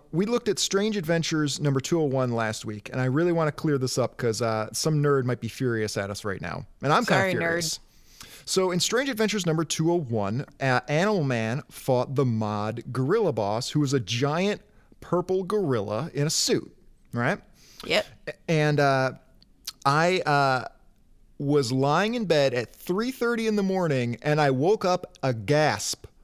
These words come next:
Speaker 1: I was shocked because something clicked in my head, and I had to check on something, and I was I couldn't wait to message you guys and tell you guys that, oh my God,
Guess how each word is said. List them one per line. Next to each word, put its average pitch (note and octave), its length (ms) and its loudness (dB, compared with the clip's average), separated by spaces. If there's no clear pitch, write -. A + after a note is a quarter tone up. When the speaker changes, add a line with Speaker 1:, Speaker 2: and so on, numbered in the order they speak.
Speaker 1:
I C#3 140 2
was C#3+ 200 0
shocked - 560 2
because C#3 200 -2
something E3 280 0
clicked - 320 -2
in D#3 80 0
my C3+ 180 2
head, B2+ 340 2
and B2 100 -2
I A2+ 60 0
had C3+ 300 2
to C3+ 60 -2
check - 300 -2
on B2 140 0
something, A2+ 480 -2
and B2+ 120 2
I C3 120 4
was C3 260 2
I C3+ 180 4
couldn't G#3 400 0
wait E3 220 0
to D#3 80 -2
message C#3 380 0
you B2 60 -2
guys A2 520 -2
and B2 240 0
tell C3+ 220 0
you B2 100 -2
guys A2 360 -2
that, C3+ 140 0
oh C3+ 120 0
my B2 140 0
God, A2 320 -2